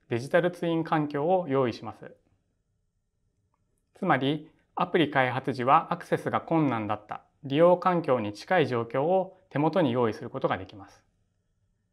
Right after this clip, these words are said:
そうすることで、開発、動作検証、作業の効率化を実現することができます。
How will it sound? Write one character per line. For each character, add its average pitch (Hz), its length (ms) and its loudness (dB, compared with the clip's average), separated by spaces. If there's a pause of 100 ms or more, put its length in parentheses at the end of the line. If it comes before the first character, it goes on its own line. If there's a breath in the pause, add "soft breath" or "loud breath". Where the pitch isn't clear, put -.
(280)
そ 185 160 2
う - 20 4
す 180 140 -2
る 175 80 2
こ 180 100 -2
と 185 120 0
で、 113 360 0
開 139 220 2
発、 151 480 0
動 135 160 2
作 139 180 -2
検 143 220 0
証、 104 240 -6 (120)
作 143 200 -2
業 127 120 2
の 165 120 0
効 143 180 -2
率 131 220 -8
化 117 100 0
を 117 300 -6
実 113 220 -10
現 110 140 -6
す - 60 -18
る 127 80 -8
こ 151 100 -8
と 185 80 -2
が 131 280 0
で 120 60 -20
き - 80 -20
ま 98 120 -16
す。 - 60 -20